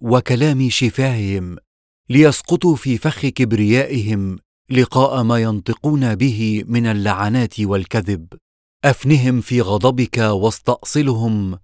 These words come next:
فتدرك أقاصي الأرض أن الله يسود على بني يعقوب.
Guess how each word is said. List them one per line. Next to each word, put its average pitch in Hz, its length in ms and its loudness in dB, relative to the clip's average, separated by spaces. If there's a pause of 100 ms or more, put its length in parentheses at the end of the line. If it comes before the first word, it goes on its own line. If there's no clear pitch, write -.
(300)
فتدرك 170 520 4
أقاصي 127 640 2
الأرض 117 440 -4 (180)
أن 113 220 -2
الله 110 520 0
يسود 123 500 -2
على 110 420 -2
بني 117 320 -2
يعقوب. 92 460 -4